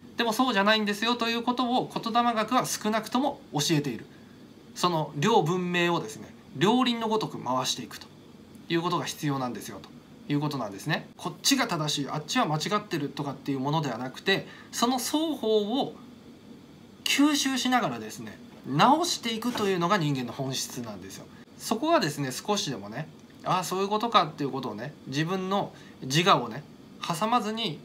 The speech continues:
ああ、そういうことなんだなっていうことをですね、まず理解しておけば、この言霊学っていうものも入りやすいです。ということで、えー、本日はですね、えー、言霊学のね、間違いのない学問だっていうものをですね、理論を、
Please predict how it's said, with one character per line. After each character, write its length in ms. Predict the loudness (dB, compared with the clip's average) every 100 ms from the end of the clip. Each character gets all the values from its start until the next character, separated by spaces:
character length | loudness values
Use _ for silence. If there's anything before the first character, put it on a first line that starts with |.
| 0
あ 120 | 0
あ、 60 |
そ 160 | 2 -2
う 20 |
い 40 | -2
う 40 |
こ 120 | -4
と 120 | -2
な 120 | 0 0
ん 100 | 0
だ 100 | 0
な 160 | 0
っ 60 | -2
て 120 | -2
い 40 |
う 60 | -4
こ 100 | -2
と 100 | -4
を 60 | -6
で 100 | -6
す 80 |
ね、 160 | -8 -4
ま 120 | 0 2
ず 200 | 0 -4 -10 -12 -4
理 100 | 0
解 200 | 4 4
し 120 | 2
て 80 | 0
お 80 | 0
け 160 | 0
ば、 360 | 4 6 6 4 -8 -20 -20 -8
こ 80 | -4
の 80 | -2
言 120 | -2
霊 260 | 0 2
学 220 | 2 0 -2
っ 20 |
て 160 | -2
い 40 | -2
う 40 |
も 100 | -2
の 80 | -4
も 280 | -4 -6 -8 -14 -20 -20 -20 -20 -20 -8
入 240 | 0 2
り 60 | 2
や 80 | 0
す 120 | -6
い 40 |
で 80 | -8
す。 180 | -12 -16 -20 -20 -20 -20 -4
と 80 | 0
い 40 |
う 40 | 2
こ 80 |
と 120 | 4 6
で、 320 | 6 6 2
え 60 |
ー、 20 | 2
本 140 | 0
日 140 | -2
は 80 | -6
で 100 | -8
す 140 | -8 -4
ね、 380 | 0 0 0 -4 -14 -20 -16 -8
え 280 | -4 -4 -6
ー、 100 | -2
言 200 | 2 4
霊 80 |
学 200 | 2 -2
の 100 | -8
ね、 220 | -6 -6 -8 -20 -20 -20 -20 -10
間 120 | -6
違 300 | -2 2 2
い 20 | 2
の 100 | 0
な 100 | 0
い 80 |
学 220 | 0 -2 0
問 180 | 0
だ 80 | 0
っ 60 | -2
て 160 | -2
い 40 | -2
う 60 |
も 120 | -2 -2
の 100 | -4
を 40 |
で 100 | -6
す 100 | -10
ね、 180 | -12 -8
理 120 | -4
論 140 | -2 -4
を、 240 | -8 -12